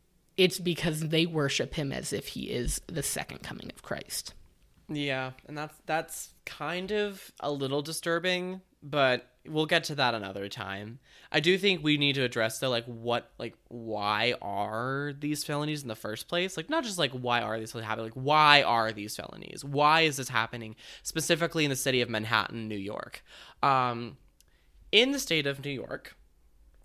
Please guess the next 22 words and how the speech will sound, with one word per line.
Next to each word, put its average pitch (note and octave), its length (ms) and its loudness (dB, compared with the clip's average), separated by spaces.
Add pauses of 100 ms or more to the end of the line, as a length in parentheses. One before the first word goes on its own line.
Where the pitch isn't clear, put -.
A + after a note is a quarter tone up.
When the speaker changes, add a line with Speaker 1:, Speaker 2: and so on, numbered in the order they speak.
(120)
Speaker 2:
falsifying E3+ 680 2
business C3 300 -2
records A2+ 400 -4
in A2 100 -8
general A2+ 460 -2
are A#2 240 2
known A#2 220 -2
as A2+ 120 -6
misdemeanors, - 880 -8 (400)
unless C#3+ 340 4
they C#3+ 140 4
are C3 80 8
accompanied D#3 580 2
by C3 180 6
a B2+ 60 2
more A#2+ 220 0
serious A2+ 580 -2
crime. B1+ 560 -8
For A#2 220 -4
instance, G#2+ 720 -6
let's G#2+ 240 -8
say G#2+ 540 -2